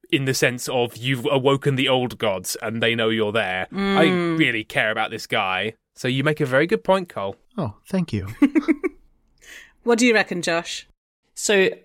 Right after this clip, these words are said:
Speaker 4: I mean, I, I, I'm kind of on the same page as Tim in terms of, like, I want it to be a good book, right? And it's got to have engaging characters, it's got to have a, an engaging plot. But I think what makes a, a good fantasy book good,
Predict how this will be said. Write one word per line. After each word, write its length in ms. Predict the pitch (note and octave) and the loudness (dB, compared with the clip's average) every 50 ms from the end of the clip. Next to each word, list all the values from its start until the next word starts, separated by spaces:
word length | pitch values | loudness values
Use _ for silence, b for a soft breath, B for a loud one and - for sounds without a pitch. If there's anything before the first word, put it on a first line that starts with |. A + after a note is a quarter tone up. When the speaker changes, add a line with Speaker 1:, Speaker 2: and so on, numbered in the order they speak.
| _ _ _ _ _ - | _ _ _ _ _ 0
Speaker 4:
I 80 | D3+ | 0
mean, 120 | D#3 D#3+ D#3 | 2 2 2
I, 160 | E3 E3 - - | 2 0 0 -2
I, 180 | - C3+ C#3+ - | -2 -2 0 0
I'm 120 | - D3+ | -2 -2
kind 200 | D3+ - - F3 | -2 -2 0 0
of 40 | D#3 | 2
on 80 | D3+ C#3 | 2 2
the 60 | C3+ | 2
same 220 | - - D#3+ D#3 | 2 2 0 2
page 240 | C#3+ D#3 D3+ C3 B2 | 2 2 2 2 0
as 80 | B2 - | 0 0
Tim 180 | - D3 B2+ A#2+ | 0 2 2 2
in 60 | A2+ | 2
terms 280 | A2+ B2 A2+ A2 A2 A#2 | 2 2 2 2 2 4
of, 220 | A2 G#2+ G2+ - - - | 2 2 2 -2 -4 -2
like, 320 | A2+ G#2+ G2+ - - _ - | 0 0 -2 -4 -8 _ -2
I 60 | B2+ | 0
want 200 | B2+ B2+ C3 B2 | 2 2 2 2
it 80 | A#2 - | 2 0
to 80 | - - | 0 0
be 80 | A#2 | 0
a 40 | A2 | 0
good 160 | A2 G2+ - | 0 -2 -2
book, 320 | - F#2+ F#2+ F#2+ - - - | -2 -2 -2 -2 -2 -2 0
right? 340 | A2+ G#2 G#2+ G#2+ G#2 - - | 2 2 2 2 0 -2 -6
And 160 | G#2+ G#2 G2+ - | -8 -8 -6 -4
it's 200 | - A2+ A2 - | -4 -4 -2 -2
got 160 | - A2 - | -2 -2 -2
to 60 | - A2+ | -4 -4
have 220 | A#2 A#2 G#2 A#2 | -4 -4 -4 -2
engaging 340 | A2 G#2+ G#2+ G2 G2+ A2 G2 | -2 0 0 0 0 -2 -2
characters, 400 | - B2 A#2 A2 G#2+ - A2+ G#2+ | 0 0 0 0 0 -2 -4 -4
it's 80 | G2 | -2
got 180 | - G#2+ G2+ - | -2 -4 -4 -4
to 60 | - | -6
have 220 | A2+ A#2 A2+ G#2+ A2+ | -6 -4 -4 -4 -4
a, 120 | - - | -6 -6
an 140 | G2 F#2 G#2+ | -6 -6 -4
engaging 460 | G#2+ G#2+ G#2+ G#2+ G#2+ G#2+ - G2+ G#2+ | -4 -4 -2 -2 -2 -2 -2 -4 -6
plot. 600 | A2+ - - G#2+ G2+ F#2 G#2 - - - - - B B B B B B B B B B - - _ _ | -6 -4 -2 0 0 0 -2 -2 -4 -4 -4 -4 B B B B B B B B B B -20 -20 _ _
But 320 | - A#2 A2+ - - - - - | -2 -2 -2 -2 -4 -6 -6 -2
I 60 | B2+ | -2
think 160 | - D3+ C#3+ | 0 0 2
what 80 | C3+ C3+ | 2 2
makes 220 | C#3+ C3+ B2 - | 2 0 0 0
a, 80 | C#3 A#2 - _ _ | -2 -2 -4 _ _
a 80 | C3+ B2+ | -2 0
good 180 | - D#3 D3 - | 2 2 2 2
fantasy 500 | - - E3 D#3+ D#3 - - - - B2+ | 0 0 0 0 0 -2 -2 -2 -2 0
book 380 | B2 A#2+ A#2 A#2 - - - _ _ - - C#3 | 2 2 2 0 0 -6 -16 _ _ -16 -14 0
good, 340 | - C#3 A#2+ G2+ A#2+ B2 | 2 4 4 4 4 2